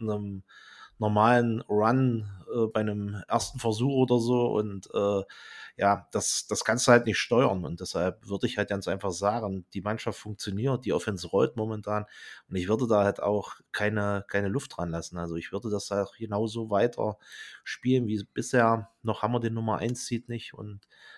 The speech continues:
ich sag mal, selbst wenn wir die Ravens jetzt besiegen, dann sind die letzten Spiele dann trotzdem keine Selbstläufer. Und, äh, ich bin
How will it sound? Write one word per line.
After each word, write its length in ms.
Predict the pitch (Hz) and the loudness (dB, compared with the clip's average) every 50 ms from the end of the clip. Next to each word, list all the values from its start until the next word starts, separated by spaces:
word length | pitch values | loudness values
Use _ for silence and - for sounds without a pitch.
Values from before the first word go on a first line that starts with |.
| - | -20
ich 80 | - - | -10 -4
sag 120 | - 104 | -2 0
mal, 120 | 107 107 98 | 2 2 2
selbst 400 | 95 107 107 107 - - - - | 2 2 0 0 0 -8 -8 -6
wenn 160 | 101 101 101 | -6 -6 -4
wir 80 | 101 101 | -6 -8
die 160 | 107 101 98 | -6 -4 -2
Ravens 380 | 95 98 107 120 117 107 - - | 0 2 2 2 0 -2 -6 -6
jetzt 160 | 110 - - | -8 -8 -8
besiegen, 400 | - 104 95 101 110 123 123 113 | -10 -8 -6 -6 -6 -4 -4 -4
dann 120 | 101 95 | -4 -4
sind 160 | 98 104 104 107 | -6 -6 -8 -6
die 40 | |
letzten 500 | - - 107 - - - 110 110 101 98 _ _ _ - - - - - - - | -6 -6 -6 -6 -8 -8 -8 -10 -10 -10 _ _ _ -20 -20 -20 -20 -20 -16 -14
Spiele 380 | - - - - 120 120 113 | -14 -10 -6 -2 0 0 0
dann 140 | 104 101 101 | 0 0 -2
trotzdem 380 | 98 110 107 - - 113 107 98 | 0 -2 -2 -2 -2 -6 -4 0
keine 300 | 104 101 113 113 107 95 | 0 2 2 2 2 2
Selbstläufer. 880 | 104 107 113 - - - - 117 113 113 113 110 - 110 107 104 101 - _ | 2 0 0 -2 -6 -8 -2 0 0 0 0 -2 -4 -8 -8 -10 -12 -14 _
Und, 480 | - - 104 98 101 101 98 98 - - - | -16 -12 -10 -10 -10 -10 -12 -12 -14 -14 -10
äh, 220 | 98 98 98 98 98 - _ _ _ - - - - - - - - _ _ _ _ _ _ _ - | -10 -8 -8 -8 -12 -14 _ _ _ -20 -20 -20 -20 -20 -20 -20 -20 _ _ _ _ _ _ _ -8
ich 200 | - 120 - - | -6 -6 -2 2
bin 580 | 131 127 147 147 139 135 131 131 - - - | 4 4 6 6 4 2 0 -2 -6 -12 -18